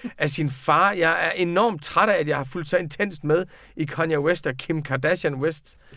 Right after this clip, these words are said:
Speaker 2: skilsmisse. Altså hele det der
Speaker 1: Mm.
Speaker 2: med, at vi er rykket ind i en amerikansk forestillingsverden, der gør, at vi flytter,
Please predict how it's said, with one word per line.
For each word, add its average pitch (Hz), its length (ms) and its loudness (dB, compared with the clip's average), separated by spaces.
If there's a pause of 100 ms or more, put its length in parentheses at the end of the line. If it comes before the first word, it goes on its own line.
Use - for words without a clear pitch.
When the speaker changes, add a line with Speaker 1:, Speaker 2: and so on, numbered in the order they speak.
(180)
Speaker 2:
skilsmisse. 165 720 -2 (260)
Altså 185 160 4
hele 220 320 6
det 233 100 4
der 220 140 6
Speaker 1:
Mm. 180 40 0
Speaker 2:
med, 202 140 4
at 190 100 -2
vi 196 40 -2
er 190 40 4
rykket 165 300 2
ind 214 140 4
i - 20 2
en 180 80 2
amerikansk 160 560 -2
forestillingsverden, 123 920 0 (460)
der 156 60 0
gør, 160 140 2
at 170 60 2
vi 196 80 0
flytter, 151 300 0